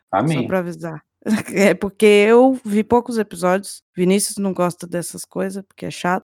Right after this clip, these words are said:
Speaker 1: Eu vi
Speaker 2: Então
Speaker 1: um
Speaker 2: eu
Speaker 1: episódio e achei uma merda.
Speaker 2: Eu não, também não, não gostei muito não, mas eu ainda tenho uma ideia de insistir, sabe? Porque muita gente fala, tal, não sei o quê.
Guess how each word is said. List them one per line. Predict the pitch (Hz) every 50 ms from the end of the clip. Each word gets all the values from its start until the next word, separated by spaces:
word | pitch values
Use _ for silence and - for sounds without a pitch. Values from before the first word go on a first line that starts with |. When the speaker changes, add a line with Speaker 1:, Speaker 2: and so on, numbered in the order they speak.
| _ _ -
Speaker 1:
Eu | - -
vi | 117
Speaker 2:
Então | 143 - -
Speaker 1:
um | 190
Speaker 2:
eu | 202 208
Speaker 1:
episódio | - 104 123 127 135 135 143 147 139 139
e | 143
achei | 135 - - 139
uma | 139 131
merda. | 113 113 110 113 104 - - - - - - _ _ _ _ _ _ _ _ -
Speaker 2:
Eu | 330 349 359
não, | 359 359 339
também | 349 320 302 302 302 302
não, | 302 311 311 302 294 294 277 269 - -
não | 277
gostei | 262 277 269 262 - 269 254
muito | 254 262 262 - 285
não, | 285 240 208 208
mas | 220 226 233 240 254 277 294 302 302 294 302 262
eu | 247 254 254
ainda | 269 277 277 269 262 262
tenho | _ - 254 262 269 285 285 285 277 277 269
uma | 262 262 254 247 247 240 240
ideia | 214 190 196 196 208 208 214 208 208 202
de | 190 202 208 208 202 196 190 - _ -
insistir, | 196 202 190 - - 208 202 196 - - - - 190 180
sabe? | 160 - 190 208 285 277 240 202
Porque | - - 190 185
muita | 196 196 - 196
gente | 180 190 185 -
fala, | - - 233 240 247 247 247 240 226 214 202 208
tal, | - - 208 208 208 214
não | 208
sei | - - 190
o | 185
quê. | - 196 190 214 220